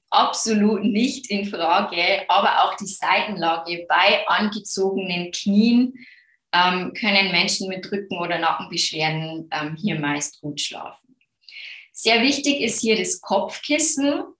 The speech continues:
Das darf nicht zu hoch sein, da sonst der Nacken überstreckt wird. Wenn das Kopfkissen zu tief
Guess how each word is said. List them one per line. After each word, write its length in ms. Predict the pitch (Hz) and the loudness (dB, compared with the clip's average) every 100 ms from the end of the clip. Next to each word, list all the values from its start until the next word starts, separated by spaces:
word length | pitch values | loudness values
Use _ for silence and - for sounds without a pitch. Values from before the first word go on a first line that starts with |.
| - | -2
Das 180 | 214 - | 0 2
darf 280 | 175 185 | 2 2
nicht 320 | 214 214 - - | 0 0 0 0
zu 240 | 185 180 | -2 -2
hoch 300 | 196 262 - | 0 0 0
sein, 580 | - - 220 226 262 262 | 2 4 4 2 2 2
da 140 | 185 | 2
sonst 380 | 196 190 190 - | 2 0 0 -2
der 160 | 180 170 | -2 -2
Nacken 320 | 170 156 151 | -2 -2 -8
überstreckt 720 | 165 151 - - 196 - - | -6 -2 -2 -2 -4 -4 -4
wird. 300 | 220 247 247 - _ - - _ | 0 0 0 -6 _ -20 -20 _
Wenn 140 | - 190 | -6 -2
das 160 | 190 | -2
Kopfkissen 1080 | 190 220 - - - 202 - - 208 - 202 | -2 -4 -4 -10 -4 -4 -4 0 4 4 2
zu 260 | 190 208 202 | -4 -6 -2
tief 380 | - 262 330 | 0 2 2